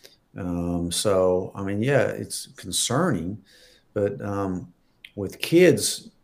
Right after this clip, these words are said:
um, up until now, unless something changes, uh, there's a ninety-nine point nine nine seven, uh, survival rate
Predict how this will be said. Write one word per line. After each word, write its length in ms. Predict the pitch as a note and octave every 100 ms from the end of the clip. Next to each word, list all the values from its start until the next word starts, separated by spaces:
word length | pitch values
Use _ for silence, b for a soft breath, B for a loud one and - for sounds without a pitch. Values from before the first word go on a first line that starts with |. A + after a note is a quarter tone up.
| _
um, 600 | A2+ G2 G2 F2+ F2+ F2 - _ _ _
up 160 | C3 D3
until 380 | C3+ C#3+ B2+
now, 360 | A#2 C3+ E3+ C3
unless 180 | G#2+ A2+
something 320 | - C3+ G2
changes, 600 | - C3 C#3+ G#2 G2 -
uh, 280 | G2 F#2+ F2+ B B B B _
there's 260 | G#2 G2+ G2+
a 120 | G2
ninety-nine 1080 | G2 A2 B2+ C3+ C3 A#2+ A2 A2+ A#2 A2+ G#2+
point 420 | - G#2 G2 G2+
nine 720 | F#2 G2 A2 A#2 A#2 A2+ G#2
nine 480 | G#2+ G#2+ G#2+ G2+ F#2+
seven, 760 | F2+ - G#2+ A2 F#2 E2 E2 F2+ _ b b b b b b _ _ G#2+
uh, 420 | F#2+ F2+ F2 F2 F2
survival 720 | - F#2+ E2+ F2+ A2 G2 F2+
rate 300 | E2+ E2+ E2